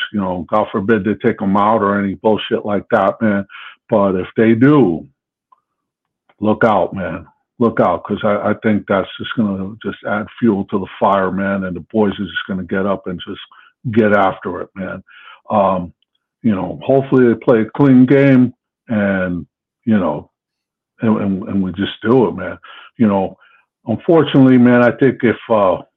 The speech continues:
we get too many points up, man, we're <laughs> up there, bro, you know, and they just don't see anything, uh, realistically happening for them, it may come down there, you know, uh, you know, to a fucking dirty play. And, uh, uh,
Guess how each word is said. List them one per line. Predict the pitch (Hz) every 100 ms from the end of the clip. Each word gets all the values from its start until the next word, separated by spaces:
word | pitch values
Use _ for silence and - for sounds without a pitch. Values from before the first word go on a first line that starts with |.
| -
we | 147 127
get | 139 135
too | -
many | 135 120
points | 117 - 135 123 - 135
up, | 113 -
man, | 120 107 110
we're | 113 127
<laughs> | 131
up | 160 -
there, | - 508 440 135
bro, | 117 110 113 - - - -
you | 131
know, | 120 104 104
and | 107
they | 120
just | 113 107 -
don't | 113 110 -
see | 131
anything, | 117 120 113 135 117 113 113
uh, | 101 98
realistically | 98 123 113 131 135 - 113 123 117 110
happening | 139 131 135 127 120 -
for | 135 131
them, | 127 123 - - _
it | 127 120
may | 120 123 117
come | 117 123 113
down | 110 120 117
there, | 110 107 107
you | 107 104
know, | 92 95 87 -
uh, | 87 90 - - _ - - _
you | - 95
know, | 80 69 - _ _ _
to | -
a | 95 -
fucking | 110 - 90
dirty | 104 98 98 -
play. | 107 95 87 _ _ _ _
And, | 107 98 95 90
uh, | 90 -
uh, | 101 95